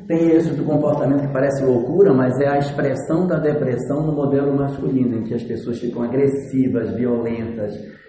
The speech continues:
é, indomáveis. Isso tudo são estratégias para não fazer contato com a dor.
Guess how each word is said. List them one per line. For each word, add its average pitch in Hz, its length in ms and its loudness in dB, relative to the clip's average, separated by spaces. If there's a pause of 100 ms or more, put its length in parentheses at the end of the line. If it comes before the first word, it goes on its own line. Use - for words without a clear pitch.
(180)
é, 107 240 0
indomáveis. 120 1160 0 (540)
Isso - 280 -6
tudo 151 240 2
são 147 140 0
estratégias 127 580 0
para 117 240 0
não 151 180 2
fazer 147 380 0
contato 123 460 -4
com - 140 -10
a 107 40 -8
dor. 95 380 -6